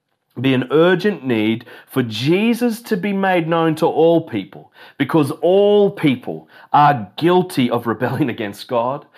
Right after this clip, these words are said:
are enslaved to sin, and are deserving of God's just judgment.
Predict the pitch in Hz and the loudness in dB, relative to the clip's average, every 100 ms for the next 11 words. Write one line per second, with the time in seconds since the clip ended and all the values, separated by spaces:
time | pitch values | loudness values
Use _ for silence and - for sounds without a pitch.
0 | - - 123 123 123 - 143 143 151 151 | -6 0 2 2 -2 -4 2 4 4 0
1 | - 120 - - 131 135 165 165 - - | -6 -10 -8 -6 -4 -4 -6 -10 -12 -2
2 | 135 127 120 123 107 139 151 160 165 110 | 0 0 0 -4 -2 0 0 0 0 -2
3 | 127 120 101 - - 147 139 143 - - | -2 -2 -2 -14 -6 0 0 0 -8 -16
4 | - _ _ _ - 90 107 98 92 87 | -20 _ _ _ -20 -8 -2 -2 -2 -12
5 | 80 | -16